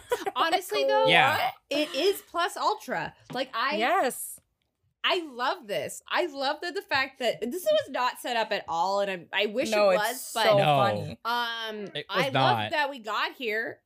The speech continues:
Speaker 2: I love
Speaker 1: Yes.
Speaker 2: the
Speaker 1: No, it's,
Speaker 2: standoff. I
Speaker 1: it's
Speaker 2: love
Speaker 1: way
Speaker 2: she gets him
Speaker 1: funnier
Speaker 2: on
Speaker 1: that
Speaker 2: a
Speaker 1: they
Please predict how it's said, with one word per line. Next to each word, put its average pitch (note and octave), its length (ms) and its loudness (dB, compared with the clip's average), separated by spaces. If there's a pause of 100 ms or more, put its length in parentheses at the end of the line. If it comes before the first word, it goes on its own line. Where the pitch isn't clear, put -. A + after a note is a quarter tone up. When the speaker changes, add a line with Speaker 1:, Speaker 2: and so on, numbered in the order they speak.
(120)
Speaker 2:
I - 140 0
love G#4+ 80 -2
Speaker 1:
Yes. G#3 240 0 (240)
Speaker 2:
the G3+ 100 -2
Speaker 1:
No, D#4+ 200 6
it's, B3 180 4
Speaker 2:
standoff. - 80 -6 (140)
I G3 180 -2
Speaker 1:
it's F4 180 -2
Speaker 2:
love F4+ 160 -2
Speaker 1:
way C#4+ 120 4
Speaker 2:
she G4 140 0
gets - 100 -12
him - 60 6 (260)
Speaker 1:
funnier - 20 0
Speaker 2:
on C4 80 0
Speaker 1:
that A3 140 4
Speaker 2:
a - 20 -4
Speaker 1:
they D4 40 -2